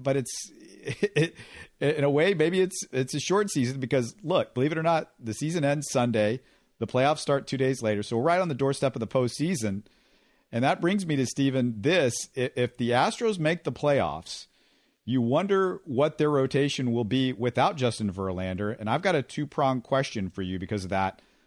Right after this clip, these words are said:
First of all, what will Dusty Baker do? In other words, I want you to give me his three-man rotation. But number two, I also want you give me, want you to give me your three-man rotation in order if you think that differs from what Dusty might do.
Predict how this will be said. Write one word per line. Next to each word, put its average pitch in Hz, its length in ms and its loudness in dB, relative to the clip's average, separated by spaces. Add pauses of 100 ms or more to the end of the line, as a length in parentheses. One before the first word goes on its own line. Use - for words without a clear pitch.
(480)
First 202 240 0
of 190 60 0
all, 139 540 2
what 147 340 0
will 214 100 2
Dusty 175 380 2
Baker 131 340 2
do? 87 300 -4
In 107 80 0
other 127 140 2
words, 110 500 0
I 113 80 2
want 170 180 -2
you 165 100 0
to 151 60 0
give 131 220 0
me 98 340 -2
his 202 480 0
three-man 107 440 2
rotation. 92 680 -6 (400)
But 127 160 0
number 127 240 0
two, 175 540 2
I 117 80 2
also 147 320 2
want 135 240 0
you 127 80 -6
give 127 180 0
me, 123 280 2 (220)
want 131 200 -2
you 131 60 0
to - 20 -6
give 127 100 -2
me 123 60 2
your 175 400 4
three-man 101 500 0
rotation 98 600 -4 (560)
in 180 220 2 (100)
order 143 500 2 (1000)
if 135 180 0
you 139 100 2
think 135 240 0
that 123 200 2
differs 131 320 0
from 120 140 0
what 113 180 0
Dusty 123 300 2
might 85 260 -6
do. - 220 -20